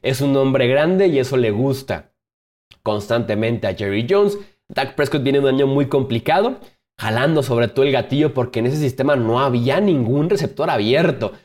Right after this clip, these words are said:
Sí jugó mal Dak Prescott, pero revisabas el lunes, el martes, la cinta de juego y no había receptores abiertos en esa ofensiva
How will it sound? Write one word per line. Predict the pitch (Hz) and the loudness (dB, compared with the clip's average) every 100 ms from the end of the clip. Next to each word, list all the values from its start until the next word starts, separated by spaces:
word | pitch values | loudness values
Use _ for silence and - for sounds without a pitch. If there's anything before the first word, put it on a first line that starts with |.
| _ | _
Sí | - 214 | -4 -4
jugó | - 135 147 160 | 0 0 2 0
mal | 156 151 143 | 0 2 2
Dak | 113 104 - | 0 -4 -2
Prescott, | 147 147 175 - | -2 0 -4 -2
pero | 117 101 | -2 -2
revisabas | 101 95 127 147 139 - - _ - | -2 -2 0 0 0 -2 -16 _ -6
el | 107 110 120 | -2 0 2
lunes, | 143 151 131 | 2 2 0
el | 117 113 | 0 0
martes, | 127 135 135 127 | 0 0 0 -2
la | 107 | 0
cinta | 131 135 143 | -2 0 2
de | 117 | 0
juego | - 131 143 | 0 0 2
y | 139 | 2
no | 120 131 | 2 2
había | 139 127 127 131 | 2 0 0 -2
receptores | 143 - 151 135 127 | -6 -4 -4 -2 -2
abiertos | 104 117 - | -4 -4 -4
en | 120 | -6
esa | 117 | -4
ofensiva | 127 110 101 113 131 | -4 -4 -2 0 0